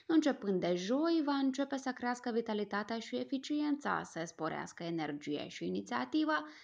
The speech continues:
spiritul de afaceri și ambiția profesională, iar ideile noi vor găsi o utilizare rezonabilă și vor contribui la succes.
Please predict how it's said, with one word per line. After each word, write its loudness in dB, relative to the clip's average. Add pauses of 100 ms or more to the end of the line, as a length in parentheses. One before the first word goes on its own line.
(100)
spiritul 2
de 0
afaceri 0
și -2
ambiția -2
profesională, 0 (120)
iar -4
ideile -2
noi 2 (220)
vor 0
găsi 2
o 4
utilizare 2
rezonabilă 0
și -8
vor -4
contribui -4
la -8
succes. -4